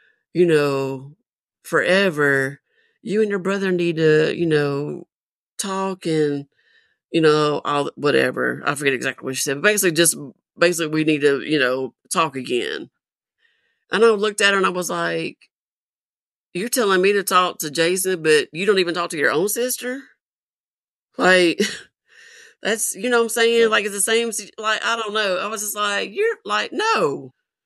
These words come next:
Speaker 1: You can't tell me what to, how to do when you ain't even doing it." So, and I'm pretty sure to this day, they still probably don't talk. I mean, I could be wrong. Like, I don't know. It's been over a year.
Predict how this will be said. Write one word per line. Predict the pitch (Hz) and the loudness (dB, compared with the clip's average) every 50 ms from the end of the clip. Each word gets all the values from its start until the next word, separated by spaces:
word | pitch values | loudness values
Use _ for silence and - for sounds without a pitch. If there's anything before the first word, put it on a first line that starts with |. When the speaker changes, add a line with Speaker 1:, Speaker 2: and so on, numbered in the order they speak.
| _ _ _ - | _ _ _ 2
Speaker 1:
You | 311 370 370 | 2 2 2
can't | - 392 269 262 254 247 233 | 2 0 0 2 2 0 -2
tell | - 240 226 220 220 214 220 | -2 0 0 2 0 0 0
me | 220 226 254 | -2 -2 -2
what | 247 226 175 131 | -2 -4 -4 -6
to, | 113 - - _ - | -8 -14 -18 _ -10
how | 185 196 185 175 | -4 -2 -2 0
to | 170 175 | 0 -2
do | 165 151 160 175 175 170 175 175 175 175 170 170 156 123 _ _ _ | -4 -2 0 0 0 0 -2 -4 -6 -8 -10 -12 -14 -18 _ _ _
when | - 196 208 226 | -2 -2 0 0
you | 277 302 277 | 0 0 2
ain't | 196 156 147 - - | 2 2 0 -2 -2
even | - 156 147 147 143 139 | -4 -4 -2 -2 -2 0
doing | 147 143 139 135 123 120 | 0 2 2 0 -2 -4
it." | 113 107 101 - _ _ _ _ _ _ _ _ _ _ _ _ _ _ _ _ _ _ _ _ - | -8 -12 -14 -16 _ _ _ _ _ _ _ _ _ _ _ _ _ _ _ _ _ _ _ _ -4
So, | - - 185 175 170 170 160 151 | 0 4 4 6 6 6 4 4
and | 170 190 | 4 4
I'm | 208 208 | 2 2
pretty | - 226 208 202 | 0 -2 -2 -2
sure | 185 - 202 196 | -2 -4 -4 -4
to | 190 185 175 | -4 -6 -6
this | 160 185 175 170 | -6 -6 -6 -4
day, | - 180 180 | -2 -2 -2
they | 165 151 151 | -2 -2 -4
still | 147 - _ - 151 139 | -4 -8 _ -10 -10 -8
probably | - 139 135 131 120 131 131 131 | -8 -8 -10 -10 -10 -10 -12 -10
don't | 131 131 110 110 | -10 -10 -10 -8
talk. | - 135 120 - | -6 -6 -4 -4
I | 127 | -2
mean, | 139 143 147 | 0 0 0
I | 156 | 0
could | - 185 170 | 0 0 0
be | 175 175 | 2 4
wrong. | 170 156 143 139 139 135 139 143 151 160 143 - | 4 4 4 2 0 -2 -4 -4 -6 -6 -4 -4
Like, | 147 139 143 | -4 -2 0
I | 143 | -2
don't | 147 143 151 | -2 0 0
know. | 151 147 139 135 | 0 0 2 0
It's | 139 135 - | 0 -2 -2
been | - 151 151 | -2 0 2
over | 147 151 151 143 | 2 2 2 2
a | 139 139 | 0 -2
year. | 135 147 147 131 85 85 104 104 123 - | -2 -4 -4 -4 -4 -4 -4 -6 -6 -8